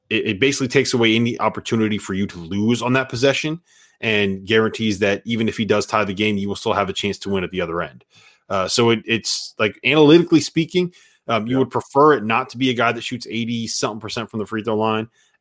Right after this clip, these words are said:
Speaker 1: and it's, uh, it's better if you are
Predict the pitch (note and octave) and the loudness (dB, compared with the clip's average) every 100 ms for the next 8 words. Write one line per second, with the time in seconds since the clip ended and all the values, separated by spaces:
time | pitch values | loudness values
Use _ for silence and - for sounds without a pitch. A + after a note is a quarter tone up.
0 | - A2+ A2 G#2 F#2+ - F2+ - - _ | 0 2 2 0 -2 -8 -6 -6 -8 _
1 | - G2+ G#2 - G#2 F#2 F2 A2 B2 B2 | -4 -4 -4 -8 -8 -8 -2 2 4 4
2 | A#2 A#2+ A#2 G#2 G#2+ G#2 G2+ F#2 | 2 -4 -4 0 2 4 2 -2